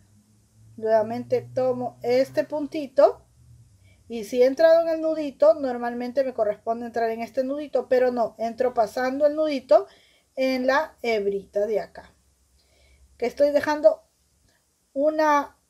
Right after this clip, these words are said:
un, saltando un espacio, por decirlo de alguna manera, ¿sí? Porque siempre tomamos o nudito con nudito o punto con carrera. En este caso tomo el punto de aquí y ya que entré aquí, me correspondería entrar aquí, pero no entro aquí, sino más arribita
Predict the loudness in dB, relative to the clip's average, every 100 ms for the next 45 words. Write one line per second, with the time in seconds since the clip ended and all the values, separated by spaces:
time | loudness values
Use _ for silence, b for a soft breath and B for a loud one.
0 | _ -6 -2 -2 2 4 4 4 2 -2
1 | 0 -2 0 -4 -2 -4 -4 -2 0 2
2 | 2 -2 -6 -8 -6 -8 -8 -12 -12 -14
3 | _ _ _ _ _ _ _ _ -8 -4
4 | -2 0 0 0 0 0 0 -4 -4 -4
5 | -2 -4 0 2 2 -2 -4 -4 -4 -4
6 | 0 2 4 4 2 -2 0 0 0 -2
7 | -2 -2 0 0 0 -2 -8 -6 -6 -4
8 | -4 -2 -6 -4 -6 0 4 4 2 -10
9 | -10 B B B 0 4 4 2 -2 4
10 | 4 4 -2 -4 -4 -4 -6 -6 -8 -6
11 | -6 -6 -4 -2 -2 -4 -12 -4 -2 0
12 | -2 -6 -4 2 2 2 -10 -8 -10 -6
13 | -6 -8 _ _ -4 -2 -2 -2 -2 -6
14 | -6 -4 -4